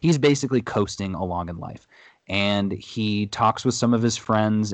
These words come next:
at, I think it's a funeral, or, but they're all eating. And one of his friends, all of them who, whom are teachers at the school,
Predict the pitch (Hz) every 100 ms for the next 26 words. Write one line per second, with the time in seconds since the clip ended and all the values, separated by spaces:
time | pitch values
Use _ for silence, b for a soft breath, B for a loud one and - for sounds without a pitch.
0 | - 95 92 90 - 92 - 110 113 -
1 | 104 - 98 90 - 113 107 104 104 101
2 | 92 101 117 120 127 123 123 113 104 101
3 | 92 95 95 92 92 127 151 135 120 -
4 | 101 101 95 - 127 123 120 110 113 113
5 | 80 110 113 98 - 113 - 101 101 98
6 | - - 98 85